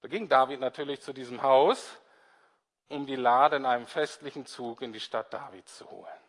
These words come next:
Auch das ist die ganz natürliche Auswirkung von der Gegenwart Gottes,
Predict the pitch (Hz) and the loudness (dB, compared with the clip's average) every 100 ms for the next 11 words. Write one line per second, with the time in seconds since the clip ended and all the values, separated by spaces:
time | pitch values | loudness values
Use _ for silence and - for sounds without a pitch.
0 | _ _ _ _ _ _ _ _ _ _ | _ _ _ _ _ _ _ _ _ _
1 | _ _ _ _ - 135 - 143 - - | _ _ _ _ -14 -8 -2 -2 -2 -12
2 | - - _ _ _ _ _ 123 - 123 | -18 -20 _ _ _ _ _ -20 -18 -8
3 | 120 139 - 156 - 143 127 117 - 123 | -6 -6 -10 -12 -10 -10 -8 -10 -8 -8
4 | 113 _ _ _ _ _ _ _ _ _ | -8 _ _ _ _ _ _ _ _ _
5 | _ _ 131 127 131 120 113 113 - 131 | _ _ -8 -8 -10 -12 -12 -12 -12 -10
6 | 151 156 _ _ _ _ 139 123 110 117 | -10 -12 _ _ _ _ -12 -10 -10 -10
7 | 123 131 113 113 - 113 - 110 127 - | -10 -6 -6 -6 -8 -10 -10 -10 -12 -14